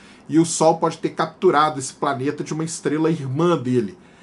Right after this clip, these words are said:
Isso foi uma, uma tese que foi levantada, mas também já caiu por terra aí por algumas, por, por várias pesquisas que foram feitas. A outra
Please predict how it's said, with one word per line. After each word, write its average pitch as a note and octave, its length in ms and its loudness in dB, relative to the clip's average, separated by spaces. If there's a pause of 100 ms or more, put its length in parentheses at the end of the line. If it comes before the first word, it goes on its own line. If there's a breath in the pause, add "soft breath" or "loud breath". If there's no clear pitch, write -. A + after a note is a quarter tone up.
(200 loud breath)
Isso B2 220 -8
foi D3 140 0
uma, D#3 220 0
uma C#3+ 200 0
tese C#3 380 -2
que - 100 -16
foi C#3+ 140 -2
levantada, D3+ 560 -2
mas E3 140 -4
também D#3 260 -4
já E3 100 -2
caiu D#3+ 300 0
por E3+ 200 0
terra D3 400 0
aí C3 100 -4
por D#3+ 120 -2
algumas, D3 520 -4 (280 loud breath)
por, C3+ 140 -4
por C#3 180 -4
várias D#3+ 280 2
pesquisas D#3+ 420 -2
que - 100 -16
foram E3+ 200 2
feitas. C3 420 -2
A G3+ 100 6
outra G3 440 4